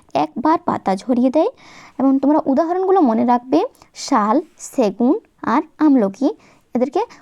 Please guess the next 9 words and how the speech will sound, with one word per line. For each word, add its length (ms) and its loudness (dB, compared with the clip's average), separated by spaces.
পর্ণমোচী 540 0
বৃক্ষ 360 -4
বলা 200 -2
হয়। 200 -4
পরের 240 0
প্রশ্ন 380 -2
দেখো 260 0
কি 140 0
রয়েছে, 400 0